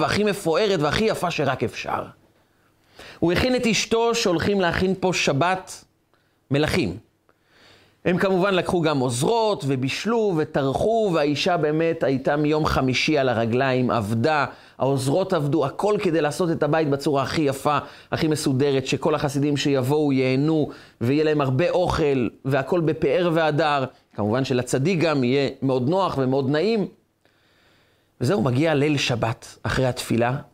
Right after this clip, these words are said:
מגיע פמליה עם הצדיק, בעל הבית, הגביר הגדול, ועוד המוני אורחים,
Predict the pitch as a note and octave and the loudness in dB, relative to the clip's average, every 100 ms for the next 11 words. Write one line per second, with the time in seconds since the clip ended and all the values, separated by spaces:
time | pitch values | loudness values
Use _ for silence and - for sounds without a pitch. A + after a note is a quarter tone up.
0 | _ B2 G#2+ A#2 A#2 A2+ A2+ A2+ A#2+ A#2 | _ -4 0 0 0 0 2 2 2 -2
1 | - _ _ _ _ _ - G2 - G2 | -6 _ _ _ _ _ -2 -2 0 0
2 | B2+ C3 - - G2+ G2 F#2+ G2 A#2+ A#2+ | 0 -2 -8 -6 -2 0 2 2 2 0
3 | - - - G2+ G2 A2 G2 F#2 G2 C3+ | -4 -16 -4 -2 2 2 2 2 2 2
4 | C3+ C#3 - - - _ - G#2+ C#3 C#3 | 0 -4 -20 -20 -20 _ -4 0 2 2
5 | - C#3 C3+ G#2 G#2 A2 A#2 A#2+ G2+ E2 | 2 0 2 0 0 0 2 2 2 0
6 | B2 D3+ | 0 0